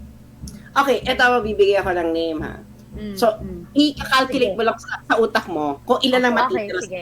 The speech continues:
Speaker 1: sa lang.
Speaker 3: Ah, magbigay
Speaker 1: Ilan
Speaker 3: ka ng
Speaker 2: Sige.
Speaker 3: name, dali. Tapos mag-,
Speaker 1: Oo.
Speaker 3: excited na
Speaker 1: Diba?
Speaker 3: magbigay ng
Speaker 1: Hindi,
Speaker 3: clue.
Speaker 1: wag mo sasabihin kung positive o negative. Basta i-compute mo lang sa utak mo, ha?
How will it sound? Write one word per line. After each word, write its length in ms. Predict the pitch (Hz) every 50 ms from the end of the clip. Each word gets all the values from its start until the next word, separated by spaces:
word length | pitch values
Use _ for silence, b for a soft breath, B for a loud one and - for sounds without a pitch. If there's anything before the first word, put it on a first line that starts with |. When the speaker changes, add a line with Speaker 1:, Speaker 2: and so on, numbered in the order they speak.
| - -
Speaker 1:
sa 120 | - -
lang. 180 | 165 165 165 170 254 - - -
Speaker 3:
Ah, 120 | - 226
magbigay 220 | 254 294 302 320 247
Speaker 1:
Ilan 100 | - -
Speaker 3:
ka 100 | - 349
ng 80 | 330 339
Speaker 2:
Sige. 120 | 311 285
Speaker 3:
name, 180 | 285 285 302 294
dali. 260 | 254 254 233 240 247 539 554
Tapos 180 | - 233 262 -
mag-, 220 | 285 254 226 240 - - - -
Speaker 1:
Oo. 180 | 208 262 214 185
Speaker 3:
excited 340 | 170 - 320 269 254 254 254
na 80 | 233 233
Speaker 1:
Diba? 100 | 262 277 269
Speaker 3:
magbigay 220 | 269 - 214 202 220
ng 120 | 214 - 311
Speaker 1:
Hindi, 140 | 302 330 -
Speaker 3:
clue. 100 | 370 330
Speaker 1:
wag 120 | 320 320
mo 80 | 349 359
sasabihin 380 | 415 392 - 330 277 285 294 277
kung 140 | - 277 262
positive 420 | - 240 214 220 - 226 - 233 214
o 100 | 202 208
negative. 400 | 196 196 180 160 175 170 185 170
Basta 260 | 180 202 220 - 247
i-compute 720 | - - 233 247 233 - 247 247 240 240 226 220 220 226 208
mo 120 | 208 202 190
lang 140 | 185 190 202
sa 140 | - - -
utak 280 | 185 180 - 170 -
mo, 140 | - 165 151
ha? 260 | 147 139 131 123 123